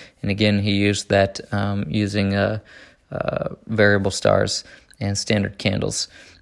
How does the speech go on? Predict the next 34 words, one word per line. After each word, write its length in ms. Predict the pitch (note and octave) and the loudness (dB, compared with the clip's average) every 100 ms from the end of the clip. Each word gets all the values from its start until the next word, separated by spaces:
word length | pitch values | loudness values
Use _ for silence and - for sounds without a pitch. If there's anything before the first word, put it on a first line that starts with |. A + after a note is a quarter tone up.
| - | -6
Um, 640 | - G2 G2 G2 G2 - | -2 0 0 -2 -2 -4
so 440 | - - G2+ G2 G#2+ | -4 2 4 4 2
Andromeda 340 | G2+ G#2 G2+ | 4 4 6
Galaxy, 380 | G2+ G2 G2 G#2 | 4 4 2 0
there's 420 | G2 G2+ G2+ G2 | 2 4 2 0
a 80 | G#2+ - - | -6 -8 -6
great 300 | - A2 A2 | 0 0 0
image 340 | - A2 G#2+ A2 | -2 0 2 2
of 140 | G#2 | 2
it, 180 | A2 - _ _ _ | 0 -2 _ _ _
figure 300 | - G#2 G#2 | -8 -6 -4
twenty-six 400 | - G2+ G2 - - | -4 -4 -4 -6 -6
point 240 | G#2 G2 | -4 -4
two, 220 | - G#2 | -2 -2
just 220 | G#2 - | -2 -6
a 20 | F#2 | -4
beautiful 580 | G#2+ G#2 F#2+ G#2 - - _ | -2 -2 -2 -6 -6 -10 _
image 280 | G#2+ G#2+ G2+ | -6 -4 -4
of 100 | - | -4
a 60 | G#2 | -2
neighboring 460 | G#2 G2+ G2+ G2 F#2+ - - - | 0 0 0 -2 -8 -16 -20 -2
galaxy. 500 | A#2 A#2 A#2+ - C3 | 6 8 6 2 2
All 200 | G#2+ G#2+ | 4 4
those 200 | G#2 G2 | 6 4
other 160 | G#2+ G#2+ | 4 4
little 240 | G#2 B2+ | 2 2
stars 420 | A2+ - A#2 A#2 | 0 2 2 2
are 120 | G#2+ G#2 | 0 0
in 100 | G2 | 0
our 140 | G#2+ | 2
own 160 | G#2+ A2 | 2 4
galaxy, 580 | G2 G2 G2 G2+ G2+ - - - - _ | 2 2 -2 -4 -4 -6 -16 -20 -20 _
um, 380 | - G2 G2 G2 | -2 0 0 0
but 200 | F#2+ F#2 | -2 -2